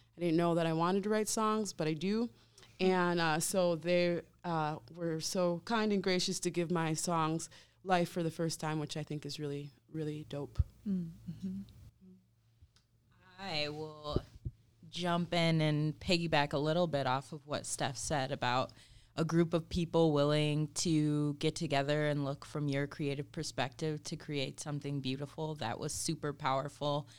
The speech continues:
Speaker 3: And I realized, like, the other things I was doing in life, which was, you know, volunteering and, and going to certain workshops and teaching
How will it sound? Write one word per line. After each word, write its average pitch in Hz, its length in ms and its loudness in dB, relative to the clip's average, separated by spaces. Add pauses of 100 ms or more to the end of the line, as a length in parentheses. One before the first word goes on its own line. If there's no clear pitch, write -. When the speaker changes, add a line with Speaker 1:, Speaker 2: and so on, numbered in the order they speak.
(240)
Speaker 3:
And 170 120 4
I 160 80 8
realized, 160 600 4
like, 143 240 -4
the 165 140 2
other 185 220 2
things 185 300 -2
I 160 120 2
was 147 200 -2
doing 160 400 0
in 147 160 -2
life, 147 480 0 (440)
which 165 260 -2
was, 156 540 0 (180)
you 160 100 -10
know, 143 240 2
volunteering 165 1120 2
and, 139 240 -4 (540)
and 147 520 2 (720)
going 165 360 2
to 190 140 -4
certain 165 360 0
workshops 160 640 0
and 147 140 -8
teaching 160 460 -2